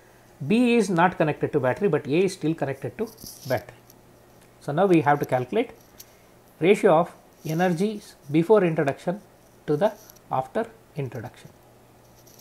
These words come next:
So, before introducing dielectric, initial energy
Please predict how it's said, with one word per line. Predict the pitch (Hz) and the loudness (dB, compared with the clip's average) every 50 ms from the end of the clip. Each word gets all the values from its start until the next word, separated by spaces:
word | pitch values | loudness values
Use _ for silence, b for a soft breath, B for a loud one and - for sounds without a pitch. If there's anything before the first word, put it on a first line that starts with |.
| - - - - - - - - _ _ _ _ _ - - - - - b b b b b b b b b b - | -20 -20 -20 -20 -20 -20 -20 -20 _ _ _ _ _ -20 -20 -20 -20 -20 b b b b b b b b b b -4
So, | - 220 202 214 208 - - - - 147 143 | 0 2 4 4 2 0 -6 -20 -16 -6 -2
before | 151 220 208 254 269 247 | 0 2 6 6 6 6
introducing | 233 220 208 220 208 208 202 180 202 196 170 | 6 4 2 6 8 8 8 8 6 4 2
dielectric, | 139 135 131 131 131 - - 233 233 - - - - _ - - - - _ - - - - _ _ _ - | 2 2 2 0 -2 -2 -2 -4 -4 -6 -12 -20 -20 _ -20 -20 -20 -20 _ -20 -20 -20 -20 _ _ _ -6
initial | 170 180 208 202 - 196 170 | -4 -2 0 0 2 2 2
energy | 151 135 131 123 120 123 - 233 240 | 2 0 0 -4 -6 -6 -8 -8 -8